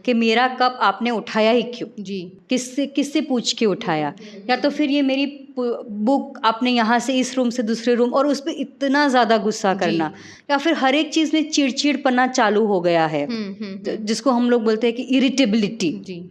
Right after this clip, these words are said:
Speaker 1: जो हमें लगता है कि इस पे इतना
Speaker 2: टैंट्रम्स
Speaker 1: चिढ़ने
Speaker 2: है।
Speaker 1: की ज़रूरत क्या है?
Speaker 2: हम्म।
Speaker 1: टैंट्रम्स थ्रो कर रहे हैं,
Speaker 2: हम्म।
Speaker 1: या फिर उनको कोई फ़र्क ही नहीं पड़ रहा है।
Speaker 2: हम्म।
Speaker 1: पहले जिस चीज़ पे उसको रिएक्शन दिखता था, अभी वो एकदम ही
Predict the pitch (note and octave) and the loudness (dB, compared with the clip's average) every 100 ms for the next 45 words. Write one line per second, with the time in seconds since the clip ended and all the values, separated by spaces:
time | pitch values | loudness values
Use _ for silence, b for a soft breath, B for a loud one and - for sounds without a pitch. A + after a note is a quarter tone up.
0 | - G#3+ C4+ C4+ C#4 C#4 C#4 D4 D4 D4+ | -8 0 2 4 4 2 2 0 0 0
1 | C#4 - D#4+ D4 - D#4 - D4 C4 C#4+ | -2 -2 -2 0 0 0 2 2 4 2
2 | C#4+ C#4 G#3+ G3+ A#3+ C4 B3+ A#3 F#3 F3 | 2 2 2 2 2 2 0 0 2 0
3 | D#3 G3+ F#3 - _ _ C4+ C4+ C4 D4 | -2 -6 -10 -16 _ _ 0 2 4 4
4 | D4 C#4+ - A#3+ F#3+ F3+ D3+ D#3 D#3 D3+ | 4 2 0 0 2 0 2 2 2 -2
5 | D#3 D3+ - b b b C4 C#4 F4 G4 | -6 -8 -14 b b b 0 2 4 2
6 | F#4+ E4 D4+ F#4+ G4+ G4+ D4+ F#4 E4 E4 | 2 2 2 2 0 2 2 2 2 2
7 | C#4 G#3+ E3+ D#3 D#3 F3+ A3 G#3 G3+ G#3+ | 2 2 0 -2 -6 -6 -8 -6 -6 0
8 | A3 C4 A#3 C4 - B3+ - C4+ C4 C4+ | 2 2 0 -2 -2 -4 -2 -2 -2 -2
9 | A#3+ A3+ A3 A3+ C4+ B3 A3+ A3 A3 G#3+ | 0 2 0 0 0 0 0 0 0 0
10 | A3 G#3+ A#3+ B3+ B3 A3 G3+ A#3+ C4 | 0 0 2 2 0 -2 -2 0 -2